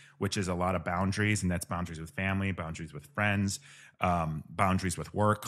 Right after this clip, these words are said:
all of those things, and along with, like, putting structure in my day so that I have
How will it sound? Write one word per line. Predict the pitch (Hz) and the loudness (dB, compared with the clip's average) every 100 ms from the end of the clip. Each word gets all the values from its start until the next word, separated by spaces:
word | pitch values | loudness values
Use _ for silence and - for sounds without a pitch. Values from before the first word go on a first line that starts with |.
| - - | -4 4
all | 117 151 | 8 8
of | 123 | 8
those | 113 104 | 6 6
things, | - 98 98 127 139 - _ _ | 4 2 4 2 0 -2 _ _
and | 107 104 101 101 | -2 0 0 0
along | 101 95 101 120 | 0 2 2 4
with, | 123 107 | 2 2
like, | 98 90 | 0 0
putting | 113 107 98 | 0 0 0
structure | - 104 - 123 | -2 -2 0 2
in | |
my | 107 98 | 4 2
day | 80 87 110 | 2 2 2
so | - 110 | 2 2
that | 92 82 - | 2 0 0
I | 95 95 | 0 0
have | - 98 92 90 85 | 0 -2 0 -2 -4